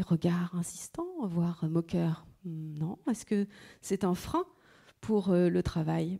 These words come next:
Bon, non. Est-ce que je peux trouver des vêtements, euh, comme j'aime, euh, de façon facile et partout ? Oui. Ah. Hmm. Tiens, je peux m'interroger. Le racisme. Oh.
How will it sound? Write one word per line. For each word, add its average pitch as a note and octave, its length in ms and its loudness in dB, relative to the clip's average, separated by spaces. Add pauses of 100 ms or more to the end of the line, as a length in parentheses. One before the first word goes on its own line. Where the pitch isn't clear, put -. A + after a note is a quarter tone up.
Bon, - 260 -4 (240)
non. - 160 -12 (220)
Est-ce F#3+ 180 -2
que A#3 240 2 (320)
je F#3+ 140 4
peux G3 140 2
trouver E3 300 0
des A3 120 0
vêtements, E3 560 -4
euh, - 220 -4
comme G3+ 200 0
j'aime, G3 380 -6 (400)
euh, E3+ 120 -2
de D#3+ 100 -2
façon D#3 300 -4
facile G3+ 460 -2
et - 60 -6
partout ? - 380 -6 (280)
Oui. F#3+ 200 -2 (440)
Ah. - 80 -4 (760)
Hmm. B3+ 160 -10 (500)
Tiens, - 140 -8 (460)
je - 80 -14
peux F3 140 -2
m'interroger. D#3+ 500 -6 (720)
Le - 60 -2
racisme. F#3+ 560 0 (260)
Oh. - 40 -14